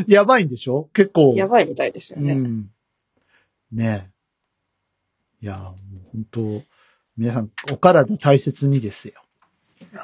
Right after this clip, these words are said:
Speaker 2: ほんとそう。
Speaker 1: はい。
Speaker 2: 気をつけなきゃ。
Speaker 1: ね。お体大切に、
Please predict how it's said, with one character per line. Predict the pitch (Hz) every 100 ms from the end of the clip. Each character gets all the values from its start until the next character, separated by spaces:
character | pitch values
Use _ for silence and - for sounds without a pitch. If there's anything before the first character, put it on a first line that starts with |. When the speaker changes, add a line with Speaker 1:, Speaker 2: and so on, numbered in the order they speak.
| -
Speaker 2:
ほ | 190
ん | 190
と | 196
そ | - 175
う。 | 170 - - - _ _
Speaker 1:
は | _ 107 98
い。 | 87 _ _
Speaker 2:
気 | -
を | 170
つ | -
け | 165
な | 156
き | - -
ゃ。 | 110 - -
Speaker 1:
ね。 | 117 107 _ _ _
お | 120
体 | - 170 156 147
大 | - 165 175
切 | 202 - 214
に、 | 254 247